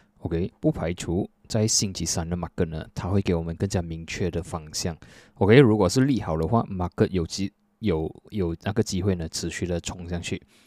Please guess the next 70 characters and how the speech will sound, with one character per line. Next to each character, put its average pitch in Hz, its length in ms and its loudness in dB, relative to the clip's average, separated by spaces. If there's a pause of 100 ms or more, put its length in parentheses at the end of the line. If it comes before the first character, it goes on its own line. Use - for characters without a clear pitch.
(160)
OK， 92 220 4
或 101 140 0
者 85 120 0
是 85 60 2
讲 85 140 0
接 98 160 0
下 104 120 2
来 87 120 2
几 87 160 -4
个 90 100 2
星 87 120 -4
期 82 120 -4
market 82 280 -4
会 90 120 0
继 - 160 -6
续 85 160 -6
的 80 100 -4
bullish， 90 380 2 (340)
但 120 120 2
是 123 100 4
相 107 180 2
反 92 160 0
的， 85 100 0
如 87 140 4
果 92 140 4
market 87 240 2
是 123 80 0
比 - 140 -4
较 82 180 0
悲 85 240 2
观 82 240 0
哦， 78 160 -4
这 82 80 -6
个 92 140 -2
meeting 85 260 -10
minutes 82 360 -8
的 87 80 -4
话， 82 140 -8
有 80 180 -6
可 - 180 -10
能 82 200 -6
就 98 200 -2
会 127 240 4 (440)
换 90 300 2
去 - 340 -4
熊 78 340 -6
市。 - 180 -4 (180)
OK， 87 260 -2
所 92 120 -2
以 82 60 0
我 73 140 -4
们 78 100 -10
就 87 100 -4
看 110 140 -2
接 98 160 -2
下 90 140 -2
来 80 120 -2
是 90 140 -6
怎 80 200 -4
样 87 140 -2
啦。 92 220 -2 (320)
OK， 90 220 8
这 95 100 2
个 92 80 4
是 92 100 0
猜 92 220 -2
测， 147 220 2
所 104 120 2
以 90 80 4
大-， 104 220 4